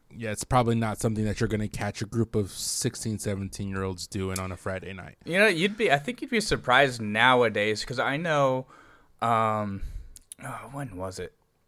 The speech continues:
Speaker 2: Well, we're in twenty twenty-one. I'm trying to think of the years now. <laughs> I'm gonna age myself so hard. <laughs> But about, uh, eight years ago or seven years ago, something like that, I was working at,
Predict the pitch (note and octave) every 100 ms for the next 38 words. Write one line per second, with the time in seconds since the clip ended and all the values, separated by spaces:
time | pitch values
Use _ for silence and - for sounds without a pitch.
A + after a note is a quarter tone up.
0 | _ _ _ _ A2 F#2+ G#2 A2+ - A#2+
1 | A#2 - A2+ A2 A2+ A2+ G#2+ B2 A#2 A2+
2 | A2 G2 F#2+ G#2 A#2 G#2+ C4 B3+ - A3
3 | C#3+ C#3 B2 B2 C3 C3+ B2 D3+ B2 -
4 | C3 A#2 C3 B2 C3 - F#3 - - -
5 | - - - C#3+ C#3+ C#3+ C3+ C#3 C#3 C3+
6 | - - _ _ _ _ _ _ - A2+
7 | A#2 B2 A#2+ C#4 E3+ B2+ A2+ A#2+ C#3+ F3
8 | C#3+ - F#3 D3+ B2 A#2+ A#2 A#2 A#2 C#3
9 | A2+ G#2+ A2 A#2+ D3 - A2 G#2 G#2 G2+
10 | G2+